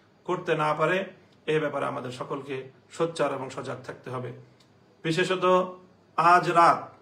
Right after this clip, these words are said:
যেহেতু একটি সরকার পতন ঘটেছে, এই সময়টায় স্বাভাবিকভাবেই প্রশাসন এবং আইন শৃঙ্খলা রক্ষাকারী বাহিনীর মধ্যে একটি অস্থিরতা এবং একটি দুর্বলতা কাজ করবে। এই সুযোগে আজ রাতেই অনেক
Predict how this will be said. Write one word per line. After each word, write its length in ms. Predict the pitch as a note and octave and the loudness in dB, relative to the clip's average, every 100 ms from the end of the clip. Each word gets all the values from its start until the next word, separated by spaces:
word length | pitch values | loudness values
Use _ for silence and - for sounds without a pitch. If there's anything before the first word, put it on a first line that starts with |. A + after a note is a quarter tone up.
| _ - _ _ - | _ -20 _ _ -8
যেহেতু 440 | D3 D#3 E3 E3 | -2 -2 -2 -2
একটি 300 | D#3+ - D#3+ D#3+ - - _ _ - | -4 -4 -4 -4 -6 -14 _ _ -8
সরকার 480 | - D3+ D#3+ D#3 - - - _ _ _ | -2 -2 2 2 2 -4 -16 _ _ _
পতন 240 | D#3+ G3 F#3+ | 0 2 2
ঘটেছে, 400 | D#3 E3 E3 F3+ E3+ - - _ _ _ _ | 2 0 0 -2 -6 -6 -18 _ _ _ _
এই 160 | F3+ F#3 | 2 2
সময়টায় 640 | - F3 F3 F3 F#3 F#3 - - | 2 0 0 2 0 0 -4 -12
স্বাভাবিকভাবেই 720 | - D#3+ F3 F3+ E3 E3+ F3 F3+ - - _ _ _ | -4 -2 0 0 0 0 0 -2 -6 -18 _ _ _
প্রশাসন 420 | - D#3 E3+ E3 E3+ | -10 0 0 0 -4
এবং 120 | E3 | -4
আইন 140 | E3 E3 | -4 -6
শৃঙ্খলা 360 | D#3+ D#3+ D#3 | -8 -6 -4
রক্ষাকারী 460 | D#3 D#3 D#3+ D#3 D3 | -2 -4 -6 -6 -6
বাহিনীর 360 | C#3+ D3 D3+ D3 | -6 -6 -8 -8
মধ্যে 320 | D3 C3 D3+ D3+ - _ _ _ _ | -10 -6 -6 -6 -10 _ _ _ _
একটি 200 | D#3 D#3 | -10 -2
অস্থিরতা 560 | D#3+ D#3+ - F3 F3 F3 F#3+ - - _ _ | -2 -2 -2 -2 2 2 0 -4 -16 _ _
এবং 160 | D#3 D#3 | -4 -2
একটি 140 | D3+ | -4
দুর্বলতা 500 | C#3 E3+ E3 E3 D#3 | -4 -2 0 -2 -2
কাজ 180 | D#3 C#3+ - | -4 -6 -4
করবে। 320 | F3+ E3 F#3 A#3+ - _ _ _ _ - | -4 0 -2 -4 -12 _ _ _ _ -2
এই 140 | G3 G#3+ | 0 0
সুযোগে 400 | G3+ F#3 E3+ E3 | -2 -2 -2 0
আজ 220 | F3+ F#3 E3 | 2 2 4
রাতেই 400 | E3+ E3 F3 D#3 | 2 2 0 -2
অনেক 320 | D#3 D#3+ D#3+ | -2 -2 -2